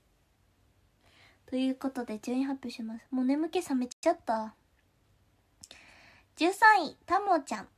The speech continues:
おおきに。十二位、はるかさん、おおきに。十一位、けんさん、おおきに。十位、フィニッシャー、ハッシュタグずんちゃん選抜Aさん、おおきに。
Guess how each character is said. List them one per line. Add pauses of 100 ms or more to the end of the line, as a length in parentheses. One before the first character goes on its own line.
(140)
お
お
き
に。 (420)
十
二
位、
は
る
か
さ
ん、 (140)
お
お
き
に。 (420)
十
一
位、
け
ん
さ
ん、 (220)
お
お
き
に。 (180)
十
位、
フ
ィ
ニ
ッ
シ
ャ
ー、
ハ
ッ
シ
ュ
タ
グ
ず
ん
ち
ゃ
ん
選
抜
A
さ
ん、 (160)
お
お
き
に。